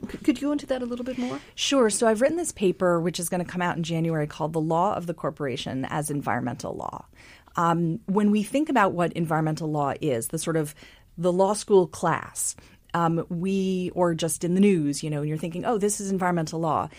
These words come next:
Speaker 2: you think about things like the Clean Air Act or the Clean Water
Speaker 1: Right.
Speaker 2: Act or the, you know, Toxic Substances Control Act. Um,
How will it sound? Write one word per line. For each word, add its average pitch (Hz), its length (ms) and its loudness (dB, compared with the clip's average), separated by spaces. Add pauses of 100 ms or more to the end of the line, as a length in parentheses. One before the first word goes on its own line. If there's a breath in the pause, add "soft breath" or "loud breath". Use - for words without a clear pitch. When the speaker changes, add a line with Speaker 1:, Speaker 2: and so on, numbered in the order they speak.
(160 loud breath)
Speaker 2:
you 208 80 -2
think 208 160 -2
about 180 220 2
things 160 200 -2
like 151 220 -4
the 190 100 -4
Clean 254 280 2
Air 220 180 2
Act - 300 -4
or 143 80 -4
the 147 80 -10
Clean 185 340 -4
Water 170 280 -2
Speaker 1:
Right. - 120 -6
Speaker 2:
Act - 320 -8
or 151 460 2
the, 151 340 -2
you 165 140 -4
know, 143 100 -4
Toxic - 460 -8
Substances 156 580 -4
Control - 460 -8
Act. - 160 -16 (480 loud breath)
Um, 185 340 -2